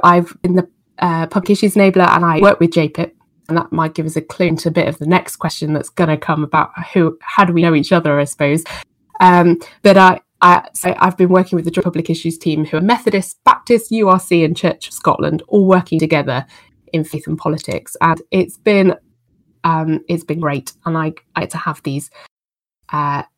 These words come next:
constantly react job. I never know what's gonna turn up in my inbox in one day. And I,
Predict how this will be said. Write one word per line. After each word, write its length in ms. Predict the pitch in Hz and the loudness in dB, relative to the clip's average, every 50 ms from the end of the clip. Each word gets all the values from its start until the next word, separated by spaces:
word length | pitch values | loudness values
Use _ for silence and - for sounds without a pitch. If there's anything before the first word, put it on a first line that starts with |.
| _ _ - | _ _ -2
constantly 600 | - 269 262 240 247 - - 214 - - 180 175 | 2 4 4 2 2 0 0 0 2 2 2 2
react 440 | 170 180 180 196 - - - - - | 4 4 4 4 4 2 -2 -8 -8
job. 440 | - - 160 143 170 196 - - - - | -2 0 0 2 2 0 -2 -4 -10 -2
I 180 | - 175 180 175 | 0 2 2 4
never 260 | 202 220 233 233 214 | 6 6 6 6 6
know 200 | 208 190 175 175 | 6 6 4 2
what's 180 | 165 - 170 - | 2 0 -2 -2
gonna 240 | - 170 165 160 | -2 -2 0 -2
turn 300 | 170 - - 196 160 156 | -4 -4 -2 -2 -2 -2
up 180 | 156 - - - - | -4 -6 -10 -14 -10
in 100 | - 170 | -4 -4
my 160 | 160 151 147 | -4 -2 -4
inbox 500 | - - 147 151 147 - - - - - - | -6 -6 -6 -4 -6 -6 -6 -8 -18 -14 -10
in 100 | - 156 147 | -8 -6 -6
one 180 | 143 143 147 | -6 -6 -6
day. 360 | 143 151 135 139 131 131 - - | -6 -6 -8 -8 -8 -10 -8 -8
And 160 | - 135 143 | -8 -6 -4
I, 240 | 139 139 131 135 - | -4 -4 -6 -6 -10